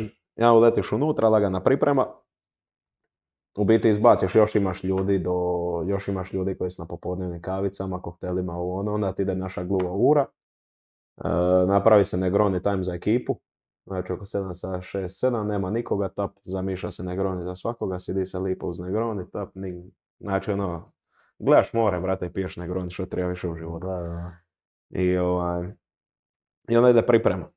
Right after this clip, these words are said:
Speaker 1: Znači, priprema, ono, tvrda,
Speaker 2: Znači,
Speaker 1: ciljenje,
Speaker 2: rezanje
Speaker 1: sve,
Speaker 2: voća,
Speaker 1: sve, sve, sve, sve,
Speaker 2: pribečenje,
Speaker 1: punjenje
Speaker 2: sve.
Speaker 1: svega živog, jer ne, znači, doslovno punjenje, punjenje stanice ne mogu i ne stigne napraviti nakon,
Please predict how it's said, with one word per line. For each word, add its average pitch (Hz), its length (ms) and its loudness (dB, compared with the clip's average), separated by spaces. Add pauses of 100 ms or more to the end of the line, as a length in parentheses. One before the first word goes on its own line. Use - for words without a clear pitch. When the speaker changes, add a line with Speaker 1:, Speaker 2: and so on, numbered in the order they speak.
(440)
Speaker 1:
Znači, 87 280 -8
priprema, 98 680 0
ono, 87 460 -4 (120)
tvrda, 90 560 -2 (380)
Speaker 2:
Znači, 104 260 2
Speaker 1:
ciljenje, 104 380 4
Speaker 2:
rezanje 117 460 4
Speaker 1:
sve, 104 260 6
Speaker 2:
voća, 113 100 6
Speaker 1:
sve, 107 380 2
sve, 117 280 2
sve, 110 240 4
sve, 107 140 -2
Speaker 2:
pribečenje, 95 240 0
Speaker 1:
punjenje 101 320 2
Speaker 2:
sve. 92 100 -2
Speaker 1:
svega 101 380 0
živog, 101 340 2
jer 95 120 0
ne, 92 260 -4 (420)
znači, 92 340 0
doslovno 101 500 2
punjenje, 95 640 0
punjenje 104 340 2
stanice 101 480 2
ne 98 200 0
mogu 98 300 0
i 92 60 -2
ne 92 120 -4
stigne 92 340 -4
napraviti 92 480 -2
nakon, 90 420 -4